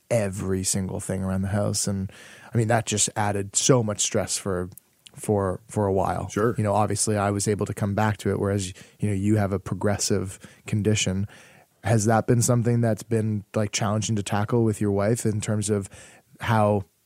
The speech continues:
Speaker 1: so many things all of a sudden get shifted onto one person?
Speaker 2: Yeah, and some of it has to do with ability and just exhaustion, and some of it just has to do with apathy. And so then it's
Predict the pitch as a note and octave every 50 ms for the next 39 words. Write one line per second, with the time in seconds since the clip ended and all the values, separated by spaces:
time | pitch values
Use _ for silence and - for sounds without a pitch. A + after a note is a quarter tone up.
0 | _ _ _ - - - B2+ A#2 A2+ A2+ A2 G#2+ G#2 - A2 G#2+ A2+ A#2 A2+ G2
1 | G2 G#2+ G2 A#2 - - G#2+ A2 G#2+ A2 F#2+ - - - G#2 - - G2+ G#2 G#2+
2 | G#2 G2+ G#2 G2+ G2+ G2+ G2 - G#2+ G2+ G2+ - C3+ C3+ D3 D3+ - _ _ -
3 | C#3+ E3+ G3+ G3 D3+ C#3 D#3 D3 A#2 - F#3 G3+ A3+ G3+ E3 D3 B2 C#3 C#3 B2
4 | - - B2 B2+ C3 B2+ B2 A2+ A2 - - _ _ _ _ _ _ _ - C3
5 | A#2+ G#2+ C3+ B2+ B2 B2+ A#2 A#2 A#2 A#2 - - A2+ G#2+ G2+ G2+ G2 F#2+ - C#3
6 | B2 G#2+ G#2 G#2+ - - - G2+ G2+ G2+ G#2 A#2+ A2+ A2+ A#2 - - - A2 G2+
7 | G2+ G#2 G2 - E3 E3+ E3 C#3 A#2+ G#2 A2 - - A2 F#2+ - - G#2+ G#2+ A2+
8 | G#2 F#2+ - - A2+ A#2+ C3 - - A#2 - - G2 G2+ G2 - C#3+ C3 B2+ C#3+
9 | D3+ D3+ C#3 - -